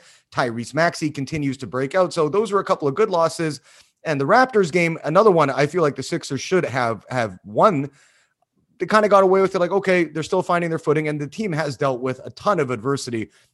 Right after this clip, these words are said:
You know, never mind even the Ben Simmons stuff, just dealing with the covid, uh, absences that we've had over the past couple of weeks. Danny Green left this game with some hamstring tightness. He was actually playing pretty well overall. So the Sixers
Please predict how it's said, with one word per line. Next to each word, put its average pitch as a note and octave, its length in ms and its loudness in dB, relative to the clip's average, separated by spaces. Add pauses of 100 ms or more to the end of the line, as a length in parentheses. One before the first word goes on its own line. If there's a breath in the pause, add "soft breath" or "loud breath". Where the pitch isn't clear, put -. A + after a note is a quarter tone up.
You D3 100 -2
know, C3 40 0
never D#3 200 0
mind C#3+ 220 0
even B2 120 -2
the A#2+ 60 -4
Ben A#2+ 220 -4
Simmons G#3 260 -2
stuff, B2 220 -4
just C3+ 180 -10
dealing D3 220 -4
with A2 100 -8
the G#2+ 80 -14
covid, E3 460 0 (480 soft breath)
uh, C#3+ 240 -2
absences E3 560 -2
that D3 140 0
we've D3+ 160 -4
had D3+ 280 0
over C#3 140 -4
the C3+ 80 -4
past C#3+ 300 -6
couple C3+ 220 -4
of C3+ 80 -4
weeks. D#3 280 -2 (220 soft breath)
Danny D3 260 -2
Green D#3+ 400 -4
left D#3+ 200 0
this E3 160 -6
game D#3+ 240 -6
with C3+ 160 -6
some A2+ 120 -12
hamstring D3 440 -8
tightness. C#3+ 340 -6
He D3 80 -6
was C#3 140 -4
actually - 240 -10
playing D3 240 -4
pretty D3 160 -4
well B2+ 360 0 (400 soft breath)
overall. D3 680 2 (240 loud breath)
So F3 180 -2
the D3 80 -4
Sixers G3+ 500 0